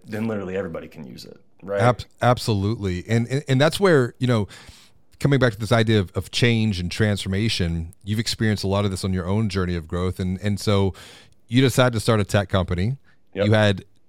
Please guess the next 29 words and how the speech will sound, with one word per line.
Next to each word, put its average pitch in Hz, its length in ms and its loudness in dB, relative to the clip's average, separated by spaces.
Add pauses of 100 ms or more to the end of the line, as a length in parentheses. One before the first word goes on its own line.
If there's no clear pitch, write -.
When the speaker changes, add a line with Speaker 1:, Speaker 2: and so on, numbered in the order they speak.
(140)
Speaker 2:
no 107 300 4
knowledge 101 360 2
of 87 120 -6
how 90 140 0
to 85 80 -2
do 80 240 -6
so. 90 280 -4
You 101 140 0
didn't 113 180 2
know 110 120 0
where 98 180 2
to 95 100 -2
start. 87 480 -4 (760)
But 135 100 -4
then 202 160 4
something 185 320 0
happened. 113 500 -2 (480)
You 170 580 0
lost 127 800 0
everything, 92 760 0 (500)
both 98 460 0 (120)
literally 143 800 2
and 98 140 -4
metaphorically, 113 800 0
within 90 360 -6
the 90 100 -4
first 107 360 -4
three 104 200 -4
years. 87 720 -2